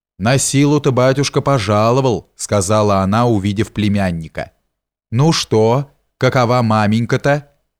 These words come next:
"Всё так же-с", отвечал Павел. "Палашка", говорила Перепетуя Петровна,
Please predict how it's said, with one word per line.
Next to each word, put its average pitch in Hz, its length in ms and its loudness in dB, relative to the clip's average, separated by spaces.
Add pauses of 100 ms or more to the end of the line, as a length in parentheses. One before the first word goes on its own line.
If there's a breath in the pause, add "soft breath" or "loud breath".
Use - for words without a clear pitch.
(360)
"Всё 156 260 0
так 127 400 0
же-с", 135 400 -4 (140)
отвечал 107 580 0
Павел. 104 540 -2 (720)
"Палашка", 117 880 0 (220)
говорила 117 480 2
Перепетуя 113 580 0
Петровна, 139 840 -2